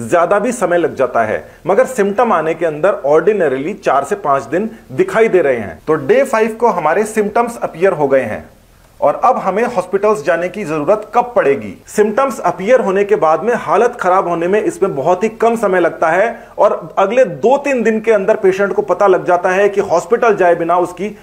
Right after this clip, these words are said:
पार नहीं पड़ेगी। यानी symptoms आने के दो दिन के अंदर,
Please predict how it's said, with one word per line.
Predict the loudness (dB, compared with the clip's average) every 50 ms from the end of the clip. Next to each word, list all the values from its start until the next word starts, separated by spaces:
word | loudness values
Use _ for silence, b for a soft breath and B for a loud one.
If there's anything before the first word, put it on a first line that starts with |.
| B B B 0
पार | 2 4 4 4 2 0 -4 -6 -6
नहीं | -2 0 2 2 2
पड़ेगी। | 2 2 2 2 2 0 -2 -10 -14 -16 -10 -4
यानी | -2 0 0 0 0
symptoms | 0 0 -2 -2 0 0 0 0 0 -2 -4
आने | -2 -2 0 0 -2
के | -2 -2 -4
दो | -6 -4 -2 2 2 2 2
दिन | 2 0 -2 -2 0
के | 0 0
अंदर, | 0 0 -2 -2 0 0 0 0